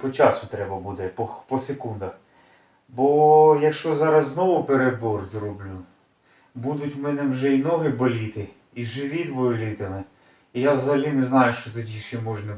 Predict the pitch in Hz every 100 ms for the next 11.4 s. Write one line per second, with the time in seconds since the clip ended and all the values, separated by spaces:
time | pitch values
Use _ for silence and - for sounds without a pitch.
0 | 104 104 104 - _ _ _ _ 247 233
1 | 196 190 175 151 - 151 139 135 123 131
2 | 113 101 - - _ _ _ - - _
3 | _ _ _ _ _ _ _ _ _ 123
4 | 127 170 156 143 127 131 - - 131 156
5 | 165 151 110 - _ _ _ - 143 135
6 | 139 151 156 151 135 131 110 - - _
7 | _ _ _ _ _ - - 131 151 180
8 | 180 151 - 170 147 147 123 123 110 107
9 | 107 101 98 - _ _ _ _ _ _
10 | _ 127 123 - - 101 - - 131 131
11 | - 123 123 131